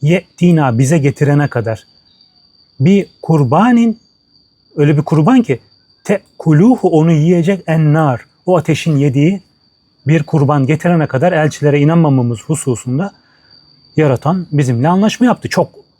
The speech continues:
ayrıcalıklı bir toplum ya. Yani dünyada milyon tane insan yaşıyor. Doğanın herkese yaklaşımı, tavrı, besleme koşulları,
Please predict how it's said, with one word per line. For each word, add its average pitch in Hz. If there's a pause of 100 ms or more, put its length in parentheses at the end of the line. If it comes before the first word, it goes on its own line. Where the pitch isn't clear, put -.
(220)
ayrıcalıklı 151
bir -
toplum 262
ya. 120 (320)
Yani 143 (400)
dünyada 185
milyon 175
tane 170
insan 165
yaşıyor. 254 (1700)
Doğanın 196
herkese 175
yaklaşımı, 165
tavrı, 156 (1160)
besleme 156
koşulları, 147